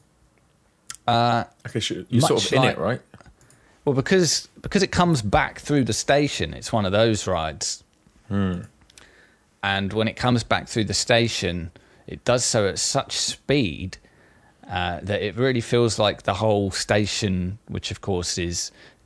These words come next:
Speaker 1: kitted out with, you know, screens hanging down and, and fans and lights and whatever. It feels like the whole place is shaking and everything attached to it's kind of
Speaker 2: <laughs>
Speaker 1: rattling. Like, it's, uh, it's one of those rides where very much the closer you get to boarding it,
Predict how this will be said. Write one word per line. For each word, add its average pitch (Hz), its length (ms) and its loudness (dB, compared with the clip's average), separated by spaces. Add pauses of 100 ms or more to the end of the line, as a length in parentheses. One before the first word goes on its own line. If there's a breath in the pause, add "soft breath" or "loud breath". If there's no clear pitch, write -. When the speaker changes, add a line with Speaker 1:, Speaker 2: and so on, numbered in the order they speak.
(140)
Speaker 1:
kitted 90 320 2
out 90 280 0
with, 87 320 -8
you 95 80 -2
know, 78 140 -4
screens 95 680 -2
hanging 95 400 0
down 90 720 0 (160)
and, 78 340 -10
and 76 300 -12
fans 85 880 -2
and 82 320 -6
lights 92 500 -2
and 90 120 -2
whatever. 92 420 -2
It 92 60 -6
feels 160 200 4
like 127 120 2
the 107 100 4
whole 127 180 4
place 117 360 2
is 90 80 -4
shaking - 800 0
and 85 80 -4
everything 101 340 -4
attached - 460 -6
to 104 120 -2
it's 82 140 -4
kind 107 180 0
of 90 100 -2
Speaker 2:
<laughs> - 0 -
Speaker 1:
rattling. 98 680 2
Like, 82 200 -2 (840 loud breath)
it's, - 340 -4
uh, 104 360 2
it's 110 160 -6
one 165 100 4
of 147 60 4
those 127 220 4
rides 123 380 4
where 101 220 4
very 113 240 2
much - 220 -2
the - 80 -16
closer 110 360 0
you 101 60 -6
get 113 200 -2
to - 80 -4
boarding 107 500 2
it, 69 180 -8